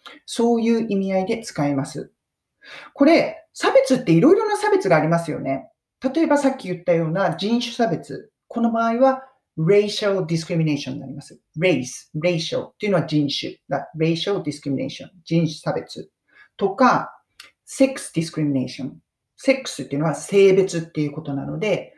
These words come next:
とか、まあ、ジェンダーとか言いますよね。ジェンダー。と、これは、これも性別という意味。だ、ジェンダーディスクリミネーションという形でも使えるし、あとは、age discrimination。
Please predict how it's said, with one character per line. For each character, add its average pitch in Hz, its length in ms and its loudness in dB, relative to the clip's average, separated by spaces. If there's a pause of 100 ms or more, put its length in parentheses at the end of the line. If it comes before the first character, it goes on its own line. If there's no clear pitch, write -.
と 196 100 2
か、 190 120 2
ま 151 100 2
あ、 143 240 -6
ジ 208 100 4
ェ 254 60 8
ン 240 100 6
ダ 151 140 2
ー 123 40 -2
と 131 80 -10
か - 140 -10
言 139 160 -10
い - 40 -10
ま 151 100 -12
す - 120 -20
よ 165 60 -14
ね。 165 220 -14
ジ 165 100 -2
ェ 160 80 2
ン 151 80 0
ダ - 120 -10
ー。 - 20 -14 (400)
と、 165 100 -10
こ 170 140 -6
れ 175 60 2
は、 202 240 0
こ 214 60 -4
れ 214 60 -2
も 220 100 -6
性 156 200 -2
別 139 200 -8
と 139 80 -10
い 131 220 -8
う - 20 -12
意 - 20 -12
味。 - 120 -14 (180)
だ、 - 240 -10 (140)
ジ 180 100 -2
ェ 180 140 2
ン 180 60 -10
ダ 170 140 0
ー 156 40 -6
デ 151 80 -8
ィ 147 40 -8
ス - 60 -18
ク 156 100 -10
リ 139 60 -6
ミ 135 60 -6
ネ 131 80 -12
ー - 40 -16
シ - 160 -18
ョ - 40 -18
ン 165 80 -20 (380)
と 240 100 -2
い 226 140 -6
う 226 60 -4
形 202 340 -10
で 190 60 -6
も 139 120 -4
使 135 280 -8
え 127 40 -6
る 127 120 -8
し、 - 400 -6 (280)
あ 214 100 -2
と 196 160 0
は、 135 320 0 (420)
age 247 260 6 (140)
discrimination。 135 840 -2